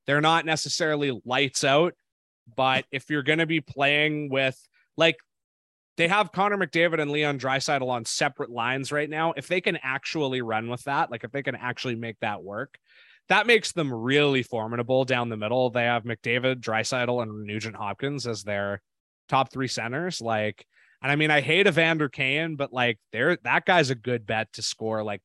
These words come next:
thirty goals, you know, especially playing with one of those guys. You have, uh, Zach Hyman, who, you know, signed a really bad contract, but is a proven N H L producer, proven top six player,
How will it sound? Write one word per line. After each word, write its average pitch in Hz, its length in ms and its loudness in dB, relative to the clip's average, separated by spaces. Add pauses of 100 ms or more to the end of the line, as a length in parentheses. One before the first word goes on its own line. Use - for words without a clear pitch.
thirty 107 280 -6
goals, 101 580 -4
you 117 160 -6
know, 113 280 0 (340)
especially 156 400 2
playing 143 300 -2
with 127 120 -4
one 131 160 -2
of 113 60 -4
those 127 240 2
guys. 135 460 2 (640)
You 127 160 -6
have, 139 420 4
uh, 123 220 2
Zach 143 340 -2
Hyman, 156 500 -2
who, 151 480 0 (600)
you 127 100 -6
know, 123 160 -2
signed 147 320 0
a 151 40 2
really 160 180 4
bad 147 280 2
contract, 143 600 0
but 127 120 -2
is 127 120 -2
a 127 60 -4
proven 127 420 -4
N 127 140 -2
H 131 180 -4
L 131 140 0
producer, 127 480 -2
proven 127 340 0
top 123 240 -2
six - 220 -8
player, 123 400 0